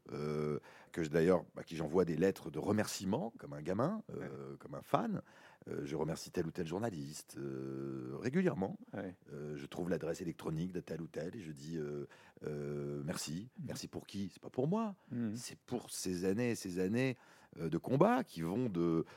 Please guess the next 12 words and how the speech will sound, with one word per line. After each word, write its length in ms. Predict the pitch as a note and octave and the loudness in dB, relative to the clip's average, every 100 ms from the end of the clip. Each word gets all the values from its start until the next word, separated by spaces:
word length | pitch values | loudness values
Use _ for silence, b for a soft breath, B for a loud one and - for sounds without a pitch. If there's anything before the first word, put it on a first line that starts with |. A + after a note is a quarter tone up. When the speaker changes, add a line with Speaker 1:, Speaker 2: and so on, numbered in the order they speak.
| B - | B -2
Speaker 1:
de 80 | |
Molière 520 | E2 G#2 G#2 C#3 A3+ F#3+ | 6 6 8 6 4 -2
à 120 | F#2 | 0
Voltaire, 600 | F#2+ G2 F#2 - A3 A3 | 2 2 4 4 4 0
en 120 | G2+ | -4
passant 340 | E2 F2 G#2 F#2 | -4 -4 -2 -4
par 220 | E2+ - | -4 0
Coluche, 480 | F#2 A#2+ F#3 - F#2 | 2 2 0 -2 2
euh, 360 | E2+ E2 D#2+ | 4 4 2
de, 140 | D#2 F2 | 2 -2
des 220 | - F2 | 2 0
proches, 420 | - C3 F#3+ | 2 2 2